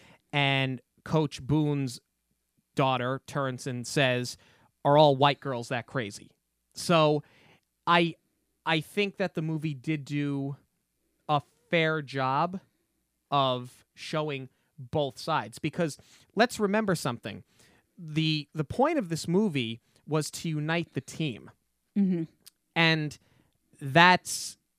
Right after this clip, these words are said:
Speaker 1: not just gaining acceptance from one race, it's gaining acceptance from both. And I think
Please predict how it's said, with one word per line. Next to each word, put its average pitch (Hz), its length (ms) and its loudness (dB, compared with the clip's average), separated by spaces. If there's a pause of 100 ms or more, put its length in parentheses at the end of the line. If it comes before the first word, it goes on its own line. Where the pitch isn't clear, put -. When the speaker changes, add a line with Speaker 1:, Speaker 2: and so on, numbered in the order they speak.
(640)
Speaker 1:
not 175 400 4
just 147 600 2 (360)
gaining 165 380 2
acceptance 147 800 -2 (200)
from 123 360 2 (240)
one 160 340 2
race, 123 420 -4
it's - 220 -6
gaining 170 400 -4
acceptance 135 720 -6 (100)
from 120 220 -8
both. - 460 2 (1200)
And 131 520 0 (160)
I 135 180 4
think - 580 -2